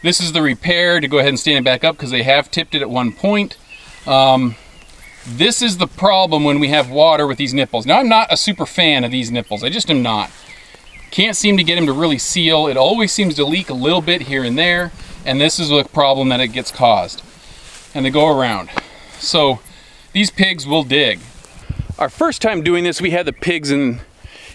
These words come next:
in here, and we had the water here in the corner. And you can see the remnants of exactly what they did to that. They started digging, and this one was leaking a little bit more. And so they just ended up digging out along this line, along that line,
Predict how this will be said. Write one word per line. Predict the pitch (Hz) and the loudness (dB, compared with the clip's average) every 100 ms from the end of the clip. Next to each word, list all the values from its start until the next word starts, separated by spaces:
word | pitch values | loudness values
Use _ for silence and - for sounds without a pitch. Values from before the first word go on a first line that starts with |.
| - | -8
in | 156 151 | -4 -2
here, | 156 156 151 | 0 -2 -4
and | 139 131 | -4 0
we | 131 | -2
had | 127 170 180 165 135 | 0 -2 -2 -4 -4
the | |
water | 120 123 160 180 127 113 110 | -2 0 0 0 0 -2 -2
here | 143 135 | -4 -2
in | 123 | -2
the | |
corner. | - - 135 110 76 - | -4 -4 -2 -4 -6 -6
And | 127 | -4
you | |
can | 131 | -2
see | 127 233 | -2 -2
the | 190 | 0
remnants | 139 185 190 131 - | 0 -2 -2 -2 -2
of | 131 | -2
exactly | 120 135 165 160 | 0 -2 -2 -2
what | 127 123 - | -2 0 -2
they | 127 | -2
did | 127 127 | -2 -4
to | 113 | -2
that. | 120 110 78 - - - - - - | 0 -2 -6 -14 -20 -20 -18 -18 -4
They | 165 202 | -2 0
started | 202 190 135 | 0 0 0
digging, | 131 170 127 104 - - - - | -2 0 -2 -4 -10 -16 -14 -6
and | - 139 | 0 2
this | 220 214 | 2 2
one | 202 | 2
was | 160 123 | 2 2
leaking | 185 175 151 | -2 2 2
a | |
little | 147 151 | 2 2
bit | 180 | 0
more. | 123 123 120 123 - - - - - - - - - | 2 2 0 -4 -8 -18 -18 -18 -16 -14 -14 -10 -6
And | 127 | -2
so | 160 | 0
they | 147 156 | 0 0
just | 196 - | -2 0
ended | 170 156 | 2 2
up | 117 | 0
digging | 123 170 160 | -2 0 0
out | 147 143 | 2 2
along | 131 123 120 | 2 2 2
this | 110 - | 0 0
line, | 147 170 170 165 156 - - 123 | 2 4 4 2 0 -2 -12 -4
along | 120 113 | 0 0
that | 120 151 147 | 0 0 2
line, | 156 156 160 | 2 2 0